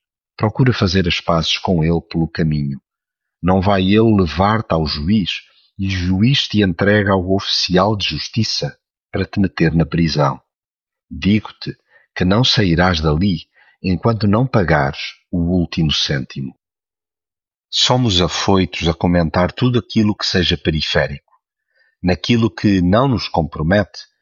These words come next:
viramos rapidamente especialistas. Chegamos inclusive a impressionar terceiros com algumas competências que fomos ganhando com o decorrer dos anos. Acertamos com frequência nos palpites avançados,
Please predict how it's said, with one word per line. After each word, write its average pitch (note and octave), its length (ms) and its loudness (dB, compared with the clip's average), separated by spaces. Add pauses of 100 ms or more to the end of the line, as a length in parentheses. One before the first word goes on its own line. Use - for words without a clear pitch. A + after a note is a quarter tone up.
(220)
viramos F#2 560 0
rapidamente F#2+ 800 0
especialistas. - 840 -4 (600)
Chegamos A2 480 0
inclusive B2 880 2
a A2 80 2
impressionar A#2 720 2
terceiros B2 640 -2
com A2+ 180 0
algumas G#2 440 2
competências B2 760 0
que - 140 -14
fomos A2 260 0
ganhando G#2 540 0
com A2 220 0
o G#2 40 2
decorrer G2 540 -2
dos D2+ 220 0
anos. C2+ 260 -4 (800)
Acertamos F#2+ 540 -2
com G#2+ 120 -2
frequência F#2+ 640 0
nos D#2+ 220 0
palpites F#2 600 -2
avançados, E2 800 -2